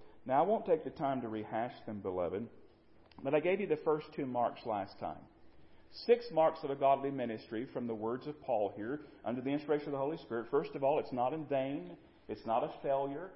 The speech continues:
He says that right off. And then secondly, we talked about the boldness that they had. Even after they had suffered persecution in Philippi, they came to Thessalonica, and they also met opposition there.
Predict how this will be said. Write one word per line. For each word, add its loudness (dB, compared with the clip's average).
He -10
says -4
that -2
right 0
off. 2
And -2
then -2
secondly, 4
we 2
talked 4
about 4
the -2
boldness 6
that 6
they 6
had. 4
Even 2
after 2
they 2
had -2
suffered 0
persecution -6
in -4
Philippi, 2
they 4
came 0
to -2
Thessalonica, 4
and -2
they 4
also 6
met 2
opposition 2
there. 4